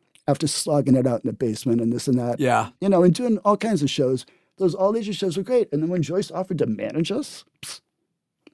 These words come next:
Speaker 1: that was great. <laughs> That was the best.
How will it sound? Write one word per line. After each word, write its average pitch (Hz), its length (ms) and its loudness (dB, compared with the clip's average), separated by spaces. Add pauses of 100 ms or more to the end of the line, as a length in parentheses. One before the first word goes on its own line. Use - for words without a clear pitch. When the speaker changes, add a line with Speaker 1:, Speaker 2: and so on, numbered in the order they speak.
(1040)
Speaker 1:
that 120 120 -2
was 147 120 0
great. 143 360 -6
<laughs> - 20 -20
That - 120 -4
was 170 220 0
the - 120 0
best. - 500 -2